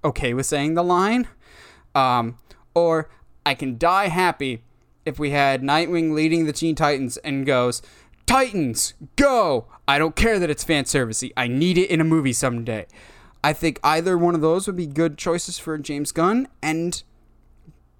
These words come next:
I think it's very, very likely that he becomes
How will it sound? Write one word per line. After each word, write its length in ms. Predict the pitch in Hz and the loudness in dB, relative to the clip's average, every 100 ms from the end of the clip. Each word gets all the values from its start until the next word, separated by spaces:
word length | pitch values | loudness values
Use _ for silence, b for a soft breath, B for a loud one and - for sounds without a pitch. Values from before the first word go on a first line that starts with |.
| _ | _
I 200 | 156 180 | 0 0
think 680 | 196 - - - 208 190 - - | -2 -6 -16 -2 -2 -2 -8 -6
it's 220 | 160 - | -6 -4
very, 560 | 127 117 175 160 147 | -14 0 2 2 0
very 760 | 127 135 135 160 254 226 202 151 | -2 -10 -14 -4 0 2 2 0
likely 720 | 131 135 143 - - 113 78 - _ _ _ _ _ _ _ | -2 0 0 -4 -12 -14 -16 -20 _ _ _ _ _ _ _
that 100 | 151 | -2
he 200 | 127 151 | 0 -6
becomes 580 | 147 - 139 123 123 | -6 -4 0 0 -2